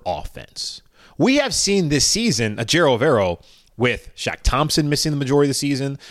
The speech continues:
with J C Horn missing the major-, majority of the season, both of your safeties, Von Bell and Xavier Woods missing a lot of time,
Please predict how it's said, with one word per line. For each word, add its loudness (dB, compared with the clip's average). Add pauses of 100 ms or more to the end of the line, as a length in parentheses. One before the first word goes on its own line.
(160)
with -14
J -6
C -10
Horn -4
missing -2
the -2
major-, 0
majority 0
of 0
the -2
season, -4
both 0
of -10
your -8
safeties, -2
Von -6
Bell 0
and -8
Xavier -6
Woods 2
missing 0
a 0
lot 4
of -6
time, 0